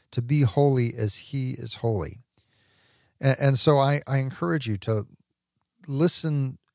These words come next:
as you hear that proverb, and maybe even go back and read it yourself. This is, uh, Proverbs twenty-one.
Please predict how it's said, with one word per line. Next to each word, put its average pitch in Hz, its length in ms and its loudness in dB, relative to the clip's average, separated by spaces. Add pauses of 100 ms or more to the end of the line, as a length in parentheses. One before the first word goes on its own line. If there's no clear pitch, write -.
(560)
as 139 360 0
you 135 100 -4
hear 135 280 -4
that 110 240 -2 (100)
proverb, 85 640 -6 (500)
and 117 80 -8
maybe 123 220 2
even 127 280 -2
go 117 160 2
back 110 400 -2
and 110 200 -8
read 113 160 -4
it 107 100 -8
yourself. 95 520 -4
This - 200 -8
is, 98 100 -12 (240)
uh, 107 120 -6
Proverbs 110 520 -4
twenty-one. 90 540 -6